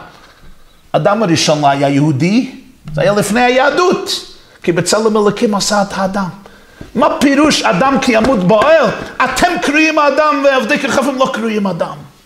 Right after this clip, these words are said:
השאלה הזו היא לא רק שאלה הלכתית, תלמודית. היא עלתה בפועל,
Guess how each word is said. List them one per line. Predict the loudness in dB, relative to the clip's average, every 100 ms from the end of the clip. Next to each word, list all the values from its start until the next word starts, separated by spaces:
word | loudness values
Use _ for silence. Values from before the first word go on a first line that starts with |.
| _ -20 -20 -20 -20 -6
השאלה | -4 0 -2 0 -2 0
הזו | -2 -4 -4
היא | -2
לא | -2 -2
רק | -2
שאלה | -2 0 0 -2
הלכתית, | -2 -4 -4 -6 -6 -6 -8 -10
תלמודית. | -6 -2 -2 -2 -2 -4 -14 -16 -20 _ _ _ _ _ -20 -20 -20 -20 -20 -20 -16 -2
היא | 0
עלתה | 0 0 0 0
בפועל, | -2 -4 -2 -2 -2 -4